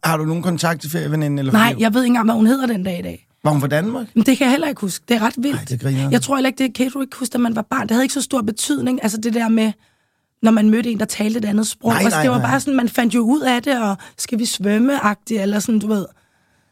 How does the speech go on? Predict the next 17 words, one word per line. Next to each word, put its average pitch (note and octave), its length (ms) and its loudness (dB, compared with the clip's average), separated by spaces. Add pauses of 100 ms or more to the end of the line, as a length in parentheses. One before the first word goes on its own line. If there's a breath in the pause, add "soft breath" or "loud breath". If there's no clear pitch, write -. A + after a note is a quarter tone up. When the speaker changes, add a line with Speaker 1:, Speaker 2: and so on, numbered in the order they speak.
(340)
Speaker 2:
Jeg A#3 140 2
Speaker 1:
Det B2+ 100 -6
er A#3+ 40 -4
Speaker 2:
tror, C4 140 2
jeg B3 200 2
Speaker 1:
sjovt. - 180 -4
Speaker 2:
tr-, - 20 4
hun B3 100 4
har B3+ 60 2
nok C#4+ 180 2
ikke D#4+ 140 -4
talt G3+ 220 -4
dansk. - 420 -6 (480 loud breath)
Speaker 1:
Har E3+ 100 2
du F#3 80 2
mødt... F3 240 2 (680)
Fordi D#3+ 200 2